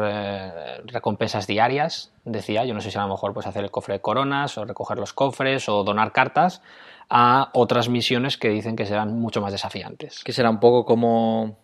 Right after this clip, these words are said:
Speaker 2: Hearthstone, en ese sentido, que tienes como las misiones diarias. Han, la, ¿el sistema lo sabemos? ¿El sistema cómo va a funcionar o no?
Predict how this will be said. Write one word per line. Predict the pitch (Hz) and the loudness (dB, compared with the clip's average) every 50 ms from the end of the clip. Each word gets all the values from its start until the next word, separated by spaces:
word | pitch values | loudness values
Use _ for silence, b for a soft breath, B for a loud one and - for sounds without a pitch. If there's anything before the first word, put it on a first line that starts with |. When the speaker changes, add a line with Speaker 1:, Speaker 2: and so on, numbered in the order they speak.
| _ _ - | _ _ 2
Speaker 2:
Hearthstone, | - 180 165 - - 110 98 90 - - | 4 6 6 6 6 4 4 4 2 -2
en | 104 104 | -2 -2
ese | 107 113 | -2 -2
sentido, | 110 110 98 131 120 110 98 | -4 -4 0 2 4 4 4
que | 104 | 4
tienes | 101 104 104 101 - | 2 2 2 0 -2
como | - 107 107 | -2 0 0
las | 98 - | 0 0
misiones | 110 101 - 107 104 98 | 0 -2 -2 -2 -2 0
diarias. | 104 123 135 123 104 95 - - - | 0 2 2 4 4 2 0 0 2
Han, | 123 120 127 117 - - - _ _ - | 2 2 2 2 -2 -10 -20 _ _ 2
la, | - 127 - - | 4 4 6 6
¿el | 135 123 | 4 2
sistema | - 123 - - 147 170 175 | 2 2 0 2 4 4 4
lo | 135 | 4
sabemos? | - 117 117 151 196 214 - | 4 2 0 0 0 -2 -2
¿El | 120 110 | -4 -4
sistema | 104 117 104 - 110 107 107 | -4 -2 0 2 4 4 4
cómo | 104 104 104 | 4 4 2
va | 101 | 0
a | - | 0
funcionar | - 107 - - 120 139 135 | -2 -6 -4 0 2 4 4
o | 110 | 4
no? | 101 95 95 - | 4 0 -4 -8